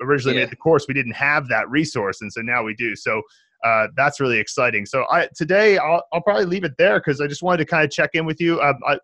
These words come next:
Speaker 1: do you have any questions that have
Speaker 2: Yep.
Speaker 1: come up for, for you that, uh, you know, you'd like to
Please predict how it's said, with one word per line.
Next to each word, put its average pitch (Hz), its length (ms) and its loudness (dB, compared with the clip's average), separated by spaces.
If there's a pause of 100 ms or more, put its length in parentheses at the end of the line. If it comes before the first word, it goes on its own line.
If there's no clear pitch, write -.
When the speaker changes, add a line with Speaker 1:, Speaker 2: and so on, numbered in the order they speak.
Speaker 1:
do 160 80 -2
you 160 40 4
have 175 80 2
any 175 160 -2
questions 175 600 -2
that 175 100 0
have 165 140 -2
Speaker 2:
Yep. 196 60 4
Speaker 1:
come 170 160 0
up 170 180 0 (400)
for, 170 220 2 (120)
for 175 200 2
you 180 180 -2
that, 147 240 2
uh, 131 220 4
you 123 160 -4
know, 123 140 -2
you'd 117 260 -8
like 127 220 0
to 117 280 0